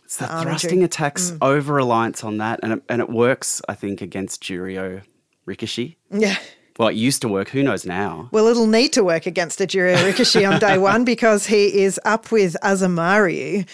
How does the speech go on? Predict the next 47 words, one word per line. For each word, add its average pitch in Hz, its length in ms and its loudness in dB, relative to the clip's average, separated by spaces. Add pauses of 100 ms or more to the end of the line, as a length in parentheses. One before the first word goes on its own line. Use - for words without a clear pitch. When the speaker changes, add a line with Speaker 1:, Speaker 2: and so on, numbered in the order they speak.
(280)
Speaker 2:
who's 185 180 0
come 202 240 0
up 302 160 4
from 208 220 0
Juryo, 170 640 0 (400)
uh, 175 180 -4
with 202 140 0
a, 220 180 2 (160)
a 440 40 2
solid 285 420 2
nine 190 280 0
and 180 140 -4
six. 220 240 -6
He 214 120 -6
looked 196 240 -2
all 160 100 0
right, 196 880 0 (180)
and 165 600 -8
he 185 240 -8
was 202 160 -2
last 233 300 0
in 254 100 2
Makuuchi 185 720 -2
back 170 340 -4
in 170 440 -4
May, 165 480 -2
but 214 100 2
he 180 80 -2
went 160 220 -6
five 165 320 -6
and 160 120 -8
ten, 165 300 -8
and 151 140 -8 (480)
we 190 120 0
know 190 220 2
his 170 220 0
stat - 260 -6
that 156 120 -2
he's 156 200 -8
never 151 460 -6 (180)
spent - 300 -6
more 165 180 -8
than 160 160 -10
two - 200 -8 (280)
Speaker 1:
Yeah. 131 320 -6
Speaker 2:
basho 156 400 -4
in 160 400 -12